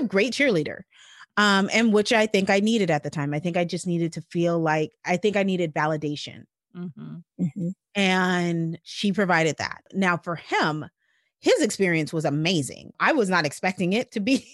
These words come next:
Speaker 1: <laughs> I was expecting kind of what you said, Wanda, where,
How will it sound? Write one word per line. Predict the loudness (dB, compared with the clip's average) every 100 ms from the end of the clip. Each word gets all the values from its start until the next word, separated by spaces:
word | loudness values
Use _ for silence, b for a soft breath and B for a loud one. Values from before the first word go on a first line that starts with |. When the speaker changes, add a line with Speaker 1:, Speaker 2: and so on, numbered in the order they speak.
| -6
Speaker 1:
<laughs> | -2 2
I |
was | 2 0
expecting | 0 -2 0 -2
kind | 0 0
of | 0 -2
what | -4 -2
you | -4
said, | -2 -2 -2
Wanda, | -4 -2 -2 -2 -4
where, | -2 2 4 4 4 2 -2